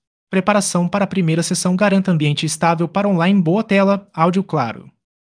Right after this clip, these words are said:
Defina um objetivo para a primeira sessão, entender o que está acontecendo, identificar gatilhos, estabelecer metas.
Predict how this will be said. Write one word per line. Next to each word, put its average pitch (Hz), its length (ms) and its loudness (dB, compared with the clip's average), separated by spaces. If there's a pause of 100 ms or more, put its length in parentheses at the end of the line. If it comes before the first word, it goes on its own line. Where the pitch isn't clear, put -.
Defina 156 300 2
um 202 120 4
objetivo 170 500 2
para 202 160 2
a 190 40 -2
primeira 170 320 2
sessão, 170 360 0
entender 175 400 4
o 185 40 4
que 180 100 -2
está 180 200 0
acontecendo, 180 800 -2 (180)
identificar 170 580 2
gatilhos, 131 720 -2 (160)
estabelecer 190 640 2
metas. 120 640 -4